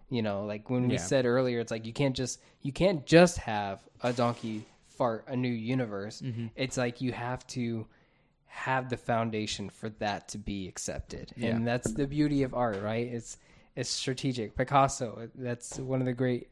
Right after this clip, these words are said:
Speaker 1: uh,
Speaker 2: Hey,
Speaker 1: examples.
Speaker 2: Picasso!
Speaker 1: It's one of the great examples of this dude made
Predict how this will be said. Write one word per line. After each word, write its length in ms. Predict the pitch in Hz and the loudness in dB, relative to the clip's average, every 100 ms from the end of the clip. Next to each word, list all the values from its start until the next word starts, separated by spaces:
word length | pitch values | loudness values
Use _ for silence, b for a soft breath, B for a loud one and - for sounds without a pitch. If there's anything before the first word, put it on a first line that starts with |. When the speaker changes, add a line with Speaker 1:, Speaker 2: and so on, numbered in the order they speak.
| - | -2
Speaker 1:
uh, 120 | 120 | 0
Speaker 2:
Hey, 60 | 120 | 0
Speaker 1:
examples. 420 | 117 214 - 160 | 6 6 8 6
Speaker 2:
Picasso! 760 | 240 202 156 - 160 127 113 107 | 6 4 4 4 4 4 4 2
Speaker 1:
It's 120 | 147 | 8
one 100 | 185 | 10
of 60 | 170 | 10
the 60 | |
great 400 | 147 151 170 175 170 | 8 6 8 8 4
examples 680 | 143 135 147 139 123 117 | 2 8 8 8 2 4
of 260 | 117 110 - b b b b _ | 2 0 -6 b b b b _
this 240 | 143 170 165 | 4 4 6
dude 420 | 156 156 151 147 - _ _ _ _ _ _ _ | 4 6 6 2 -12 _ _ _ _ _ _ _
made 540 | 147 139 131 131 127 | 0 4 4 4 2